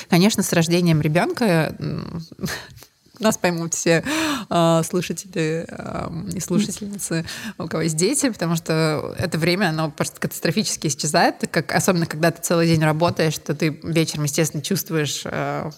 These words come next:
необходимость, э, м, э, быть с, э, малышом. А, и вот это время, его не хватает,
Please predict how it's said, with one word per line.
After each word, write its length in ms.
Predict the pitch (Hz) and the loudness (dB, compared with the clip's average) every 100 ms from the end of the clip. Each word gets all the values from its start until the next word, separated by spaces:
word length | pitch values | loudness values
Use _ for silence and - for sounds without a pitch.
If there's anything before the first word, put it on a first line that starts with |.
| - - | -14 -12
необходимость, 840 | 175 160 156 175 165 175 165 - - | -2 0 2 2 2 2 0 -2 -2
э, 560 | 165 156 151 151 151 156 | -2 0 -2 -2 -2 -2
м, 440 | 156 147 151 156 - | -4 -4 -4 -6 -6
э, 220 | 165 165 | -4 -2
быть 240 | 160 165 | -2 -2
с, 180 | - - | -2 -4
э, 120 | 160 151 | -4 -2
малышом. 540 | 151 151 - 202 320 - - - - | -2 -2 0 -2 -2 -8 -12 -12 -8
А, 300 | - 160 156 - - | -4 -2 -2 -4 -4
и 840 | 170 165 170 170 165 160 156 151 - - | -2 2 2 4 2 2 -2 -4 -6 -4
вот 160 | 170 170 | 0 0
это 120 | 165 | 0
время, 480 | 151 165 220 190 160 | 2 2 2 2 2
его 460 | - 165 156 160 156 | 0 0 0 0 0
не 160 | 160 | 0
хватает, 400 | 156 160 - 147 | -2 -2 -2 -4